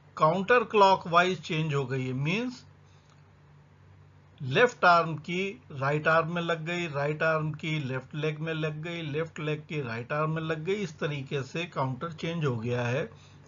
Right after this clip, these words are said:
तो क्या फाइंडिंग मिलेगी? तो लीड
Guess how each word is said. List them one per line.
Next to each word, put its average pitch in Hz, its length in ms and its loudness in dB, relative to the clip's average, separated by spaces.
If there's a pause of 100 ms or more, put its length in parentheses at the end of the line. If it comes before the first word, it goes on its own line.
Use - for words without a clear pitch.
तो 240 120 10
क्या 196 200 4
फाइंडिंग 127 460 0
मिलेगी? 92 480 -8 (1120)
तो 202 140 12
लीड 170 380 2